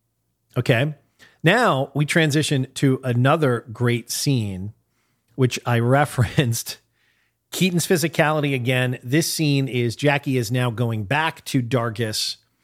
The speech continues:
and Nicolette's office, and she wants to make a deal. And the scene starts right on the dissolve. I, you have to look at, <laughs> you, please stop it if you watch the film, because I'm looking at the frame right now.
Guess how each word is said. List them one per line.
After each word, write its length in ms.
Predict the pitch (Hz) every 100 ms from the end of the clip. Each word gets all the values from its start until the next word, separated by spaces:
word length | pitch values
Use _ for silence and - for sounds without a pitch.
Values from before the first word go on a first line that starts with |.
| _ _
and 140 | 117
Nicolette's 720 | 120 120 117 113 104 - - - _ 135
office, 680 | 151 131 - 85 - - - _ _ _ 139
and 80 |
she 120 | 127 156
wants 180 | 156 -
to 80 |
make 160 | 143 123
a 60 | 117
deal. 320 | 123 143 127
And 80 | 123
the 60 |
scene 360 | - - 160 160
starts 920 | - - 175 160 123 110 - - - _ _ _ _ - _ _
right 260 | 127 143 254
on 80 | 254
the 80 | 220
dissolve. 800 | 190 143 147 143 139 131 123 - -
I, 60 | 139 139
you 220 | 135 151
have 260 | 185 196
to 100 | -
look 240 | 160 143 160
at, 160 | 160 - -
<laughs> 80 | 170
you, 100 | 175
please 420 | - 254 262 -
stop 420 | - - 139 143
it 80 | 160
if 140 | 143 117
you 80 |
watch 240 | 113 113 -
the 80 | 120
film, 460 | 117 107 110 113 -
because 180 | 127 123
I'm 120 | 120
looking 220 | 127 143 123
at 60 |
the 80 | 110
frame 240 | - 110
right 180 | 104 95
now. 260 | 92 90